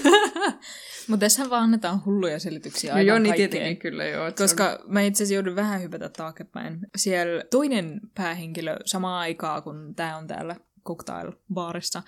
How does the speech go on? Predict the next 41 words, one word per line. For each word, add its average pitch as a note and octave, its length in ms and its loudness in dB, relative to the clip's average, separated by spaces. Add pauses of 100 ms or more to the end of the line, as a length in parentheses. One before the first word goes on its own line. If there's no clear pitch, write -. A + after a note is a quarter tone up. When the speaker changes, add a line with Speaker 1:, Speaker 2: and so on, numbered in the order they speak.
Speaker 1:
Mm. F#3+ 140 -2
Speaker 2:
niin E3+ 280 -6
toinen F3+ 280 -2
päähenkilö, E3 480 -6
senpai, E3 580 -8
on E3 480 -6
siellä F3 500 -2
vähän G#3+ 260 -2
juhlissa. F#3+ 460 -6 (120)
No, F#3+ 80 -14 (340)
se G3+ 100 -14
on F#3+ 60 -14
itse F#3+ 180 -16
asiassa - 140 -18
vähän F3+ 180 -16
aiemmin - 320 -12
vielä, F3 220 -10
mutta, F#3+ 340 -4 (380)
ö, G#3 280 4
se A3 100 2
istuu A#3 600 0
pöydässä. A#3 580 2 (180)
Mä B3 120 -2
mainitsin E4+ 520 -2
näiden F3+ 340 -2
nimet D#3 400 -12 (120)
joka E3+ 200 -8
tapauksessa. D#3+ 640 -6 (480)
Speaker 1:
Mm. G3 200 0
Speaker 2:
Onks A3+ 240 0
Higuchi D#3+ 400 -8
siellä? E3 340 -10 (540)
Speaker 1:
Higuchi G#3 320 0
siellä D3+ 420 -2 (560)
juhlissa G3+ 360 -8
vai? F#3+ 80 -10 (280)
Speaker 2:
Ah, B3+ 200 0
Higuchi C#4 360 -2
ei D#3+ 140 0
itse D#3 180 -4
asiassa F3+ 120 0